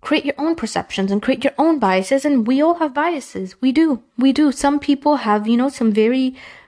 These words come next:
scary biases that they got from childhood trauma or something about Islam or the Quran and whatnot. It is your job to break those biases. As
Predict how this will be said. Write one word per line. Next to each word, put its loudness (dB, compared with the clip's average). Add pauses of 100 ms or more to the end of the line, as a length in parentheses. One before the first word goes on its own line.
(560)
scary 0
biases -2
that -2 (200)
they 2
got 0
from 0
childhood -2
trauma -2
or -2
something -2
about 0
Islam 0
or 0
the -4
Quran 0
and 2
whatnot. -2 (300)
It -4
is -4
your 2
job -4 (240)
to -4
break -2
those -4
biases. -10
As -6